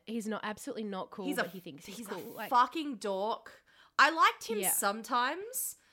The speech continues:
Speaker 2: but then
Speaker 1: Yeah.
Speaker 2: sometimes I was just like, "Fuck off, please." Anyway, so he had us for, he had my health class.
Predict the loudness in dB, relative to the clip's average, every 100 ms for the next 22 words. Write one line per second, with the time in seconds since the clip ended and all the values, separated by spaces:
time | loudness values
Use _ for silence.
0 | _ _ -8 -2 -2 0 0 0 -2 0
1 | 0 0 -2 -4 -4 -4 -12 -12 -6 -6
2 | -6 -6 -6 -6 -4 -4 -2 -4 -4 -4
3 | 0 2 2 0 -2 -10 -4 0 0 -2
4 | -6 -2 0 0 -2 -4 -4 -6 -6 -10